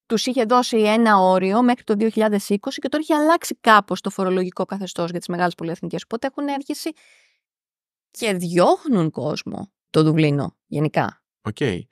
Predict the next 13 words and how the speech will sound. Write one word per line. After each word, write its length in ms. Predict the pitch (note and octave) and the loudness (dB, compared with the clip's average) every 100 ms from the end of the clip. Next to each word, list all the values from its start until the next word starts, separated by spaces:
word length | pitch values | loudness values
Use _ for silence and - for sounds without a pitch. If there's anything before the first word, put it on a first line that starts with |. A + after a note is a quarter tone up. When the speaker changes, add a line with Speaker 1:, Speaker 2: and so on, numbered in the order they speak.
| - - - | -20 -20 -4
Speaker 2:
Νο-, 140 | B2 - | -2 2
νομίζω 340 | B2 B2 E3 | 4 6 6
βέβαια 260 | D#3+ D#3+ E3+ | 4 4 2
αυτό 260 | D#3 - | 2 0
που 100 | D3 | 0
λες 240 | C3+ C3+ C#3+ | 2 2 2
ήταν 200 | D3 D#3 | 2 2
ότι 240 | D#3 - C3+ B2+ B2 A#2 A#2+ _ _ _ _ _ | 2 2 2 2 2 -2 -4 _ _ _ _ _
η 260 | B2+ A#2 A#2 | 0 4 6
Ιρλανδία 420 | A2+ G#2+ G#2+ B2 | 6 4 4 2
είχε 140 | C3 | 2
πολύ 340 | C#3+ B2 B2 C3+ | 2 2 4 4
ευνοϊκή 800 | C#3 C3 A#2+ G#2+ B2 B2+ C3 A#2+ | 4 4 2 0 -2 0 2 0